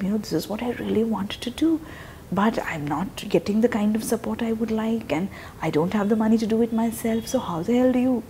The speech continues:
do this? And my brothers realized that this is, she's actually serious about this. It's not just a passing fancy, you know. അപ്പൊ അവർക്കത് മനസ്സിലായി, but it was not easy to sort of get around the situation. And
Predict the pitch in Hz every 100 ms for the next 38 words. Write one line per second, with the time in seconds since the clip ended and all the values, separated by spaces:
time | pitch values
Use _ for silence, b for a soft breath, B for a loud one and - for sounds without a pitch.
0 | - 190 202 226 208 - - B B B
1 | B B - 269 330 302 - - 196 247
2 | 190 185 180 285 320 277 - - 180 175
3 | 170 185 254 - 262 262 - - 170 233
4 | 220 - - 208 214 - - - 302 -
5 | 160 170 - - - - - - - B
6 | B B B - 185 196 170 190 202 -
7 | 196 170 - 170 175 170 - - - -
8 | 196 - - 202 202 226 277 262 185 180
9 | - 190 175 247 220 220 B B B B
10 | 214 220 247 240 302 294 190 185 185 240
11 | 233 208 156 - 175 180 160 151 160 185
12 | 165 170 180 170 - - 170 165 - -
13 | 190